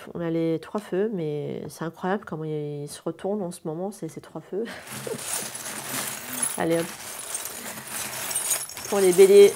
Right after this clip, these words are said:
en couple, en triangulaire, donc, relation compliquée, c'est par ici. On a la lettre H.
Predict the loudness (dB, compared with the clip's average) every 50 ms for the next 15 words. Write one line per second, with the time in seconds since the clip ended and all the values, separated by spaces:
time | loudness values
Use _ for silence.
0 | 4 -2 -2 0 -2 0 2 4 4 4 4 2 2 2 0 -4 -6 -8 -8 -10
1 | -12 -14 -14 -12 -8 -6 -6 -6 -2 0 2 4 8 10 10 10 12 10 8 4
2 | 2 -2 -8 -6 -6 -6 -6 -4 -6 -8 -10 -10 -12 -14 -16 -10 -8 -8 -6 -4
3 | -4 -4 -2 -2 -2 0 2 4 4 4 4 4 2 -2 -2 0 -2 -2 0 0
4 | -2 2 6 8 8 8 8 6 2 -6 -8 -8 -8 -8 -8 -10 -12 -12 -12 -10
5 | -4 0 0 0 2 4 4 4 4 4 2 0 0 2 2 2 2 0 -4 -10
6 | -14 -14 -14 -12 -12 -12 -12 -12 -12 -10 -10 -8 -8 -8 -8 -8 -10 -10 -10 -12
7 | -12 -12 -10 -8 -8 -8 -8 -6 -8 -8 -8 -10 -12 -14 -16 -16 -16 -18 -18 -20
8 | -20 -20 -20 -20 _ _ _ _ _ _ -14 -10 -8 -8 -4 -4 -4 -4 -4 -6
9 | -6 -6 -8 -8 -8 -12 -14 -18 -20 -20 _ _ _ _ _ _ _ _ _ -8
10 | -6 -4 -4 -2 -2 -2 0 -2 -2 -4 -6 -10 -10 -10 -6 -6 -4 -4 -4 -6
11 | -10 -12 -12 -12 -12 -10 -8 -8 -8